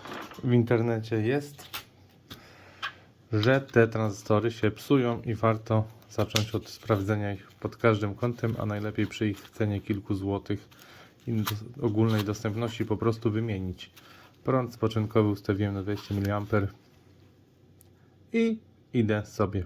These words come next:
posłuchać. Wszystkiego dobrego dla was. Dużo szpulaków, dużo szpul, dużo wyrozumiałości od partnerek.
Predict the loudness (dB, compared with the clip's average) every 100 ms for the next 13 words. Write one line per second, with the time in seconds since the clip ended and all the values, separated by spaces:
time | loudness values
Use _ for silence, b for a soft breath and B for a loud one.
0 | 0 0 0 -4 -6 -12 -18 -20 B B
1 | B B B B B B -12 -6 -6 2
2 | 2 4 0 -2 -8 -6 4 4 4 2
3 | 2 -2 -2 -4 -12 -16 -20 -8 2 2
4 | 2 -4 0 4 4 4 0 -4 -4 -14
5 | -20 0 2 2 0 -10 4 6 6 4
6 | -6 B B B B B _ 2 4 6
7 | 4 0 -2 2 4 2 0 -2 0 0
8 | -2 0 0 2 2 2 2 2 2 0
9 | -6